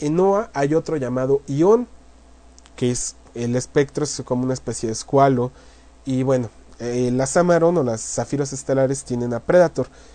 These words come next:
Cuando los Black Lanterns atacan la batería, pues el Predator se escapa, desapareciendo inmediatamente el espectro de luz de la batería de la Samaron. Carol, Sinestro, la Índigo Uno y Hal Jordan se teletransportan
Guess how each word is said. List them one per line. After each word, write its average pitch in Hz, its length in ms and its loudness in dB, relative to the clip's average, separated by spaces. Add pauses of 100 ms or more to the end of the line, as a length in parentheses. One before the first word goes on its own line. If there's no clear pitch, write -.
(220)
Cuando 143 360 4
los 143 160 2
Black 214 220 2
Lanterns 208 420 0
atacan 151 320 -4
la 151 80 0
batería, 135 440 0
pues - 280 -6
el 107 80 -6
Predator 143 460 -2
se - 120 -10
escapa, - 560 -6 (460)
desapareciendo 175 640 2
inmediatamente 208 640 2
el 185 60 2
espectro 156 560 -2
de 139 120 4
luz 135 160 0
de 143 100 2
la 135 80 2
batería 113 380 -4
de 120 80 -2
la 131 100 -2
Samaron. 208 540 2 (580)
Carol, 226 360 8
Sinestro, 156 760 2 (300)
la 135 360 4
Índigo 185 420 4
Uno 160 280 4
y 143 100 0
Hal 160 220 2
Jordan 156 380 2
se - 180 -4
teletransportan 147 1000 0